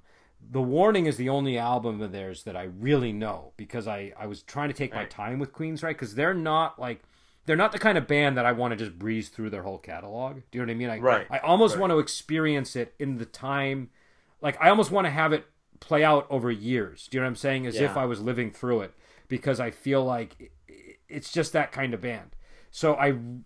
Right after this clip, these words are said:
Speaker 1: I started listening to The Warning, and I fell in love with it. And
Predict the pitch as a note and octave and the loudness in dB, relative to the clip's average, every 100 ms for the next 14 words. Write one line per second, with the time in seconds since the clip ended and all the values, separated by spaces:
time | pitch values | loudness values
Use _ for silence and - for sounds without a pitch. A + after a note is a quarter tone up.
0 | - C3+ C3 E3 F3 F#3 D#3+ E3 C3+ B2+ | -4 -4 0 0 2 0 -2 -4 -2 -2
1 | C#3 F3+ D#3 A2 A2+ G2+ D3 A#2+ A2 D3 | 0 0 -2 -4 -8 -4 -2 -2 -2 -4
2 | C3 A2 G2+ - - - - _ B2+ A#2+ | -4 -8 -12 -14 -20 -20 -20 _ -4 -2
3 | A#2+ A#2 A2 G#2+ | 0 -2 -6 -10